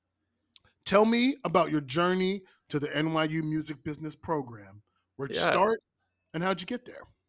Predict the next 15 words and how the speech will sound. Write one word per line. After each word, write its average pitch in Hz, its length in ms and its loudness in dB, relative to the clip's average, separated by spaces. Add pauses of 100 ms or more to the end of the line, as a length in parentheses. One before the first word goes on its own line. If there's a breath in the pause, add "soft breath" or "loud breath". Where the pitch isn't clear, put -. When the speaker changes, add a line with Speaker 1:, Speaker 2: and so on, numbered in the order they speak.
(540)
Speaker 2:
Yeah, 151 220 4
sure. 131 380 2
So, 123 400 0 (760)
I 147 140 -2
would 180 140 -2
say 156 400 2
I 143 140 2
started 139 840 0 (640 soft breath)
basically 135 500 -4
just 117 280 -14
being 123 260 -4
around 110 440 -8
a 110 40 -14
family 110 520 -8
that 104 340 -8